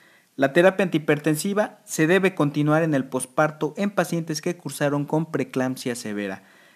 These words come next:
Debemos de llevar a cabo una vigilancia estrecha y evaluaciones semanales de la tensión arterial. No se recomienda la suspensión del tratamiento antihipertensivo durante la lactancia. Usar antiinflamatorios no esteroideos para el manejo del dolor en el posparto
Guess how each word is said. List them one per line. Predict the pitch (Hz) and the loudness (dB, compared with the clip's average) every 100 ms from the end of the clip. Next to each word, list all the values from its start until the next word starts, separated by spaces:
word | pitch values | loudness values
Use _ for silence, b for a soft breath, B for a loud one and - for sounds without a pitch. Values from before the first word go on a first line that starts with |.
| b - | b 2
Debemos | 160 190 | 4 4
de | 170 | 4
llevar | 151 156 | 6 6
a | 165 | 4
cabo | 165 160 | 4 2
una | 170 151 | 2 0
vigilancia | 131 139 143 139 | -2 -2 -2 -2
estrecha | 135 - 151 151 165 - | -6 -4 -4 -4 -6 -6
y | 147 | 0
evaluaciones | 135 156 180 156 151 151 147 | 4 6 6 2 0 -2 -2
semanales | 180 170 151 147 156 151 | -2 -2 -2 -2 -4 -8
de | 131 139 | -6 -4
la | 165 | -2
tensión | 165 139 131 131 | -2 -4 -2 -2
arterial. | 123 120 104 101 87 90 _ _ _ _ _ _ _ _ _ _ _ _ _ - | -2 -6 -8 -8 -8 -12 _ _ _ _ _ _ _ _ _ _ _ _ _ -2
No | 196 | 0
se | 214 220 | 4 4
recomienda | 220 156 156 175 175 185 - - | 2 2 0 0 0 -2 -6 -6
la | 143 | -4
suspensión | 220 208 196 175 190 | -2 -2 -2 -2 -2
del | 180 165 | 0 0
tratamiento | 143 139 139 151 165 160 | 0 0 0 0 0 -4
antihipertensivo | 147 123 - - 127 131 175 175 | -6 -6 -6 -6 -6 -4 -2 0
durante | 147 135 160 160 | 0 -2 -2 -4
la | 143 143 | -2 0
lactancia. | 139 - - 107 104 98 - b b b b - | -2 -4 -6 -6 -6 -12 -16 b b b b -4
Usar | 147 185 | 2 6
antiinflamatorios | 185 170 160 151 143 139 165 170 156 | 4 4 -2 0 0 0 0 0 -2
no | 175 | -4
esteroideos | 170 160 139 139 160 175 | -2 -2 0 0 0 -2
para | 170 139 | -2 -4
el | 131 | -2
manejo | 131 143 151 151 | -2 -2 -4 -4
del | 123 | -4
dolor | 120 127 143 151 | -2 -2 -2 -2
en | 139 143 | -4 -4
el | 170 | -4
posparto | 175 151 - 151 147 - 151 | -6 -6 0 2 2 -6 -10